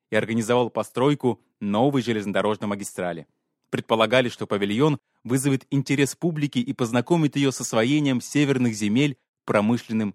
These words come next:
капиталом. В тысяча восемьсот девяносто четвертом году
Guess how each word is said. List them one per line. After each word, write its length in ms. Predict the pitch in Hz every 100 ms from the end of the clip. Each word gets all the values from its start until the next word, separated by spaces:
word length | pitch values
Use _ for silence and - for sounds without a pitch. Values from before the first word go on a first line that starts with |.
| -
капиталом. 640 | 107 117 - 92 82 78 _ _ _ _ _ _ _ _ _ _ _ _
В 60 | -
тысяча 280 | 175 - 151
восемьсот 400 | 135 143 160 127
девяносто 600 | 123 143 143 - 127 - -
четвертом 640 | 127 117 131 190 160 110
году 340 | 101 95 85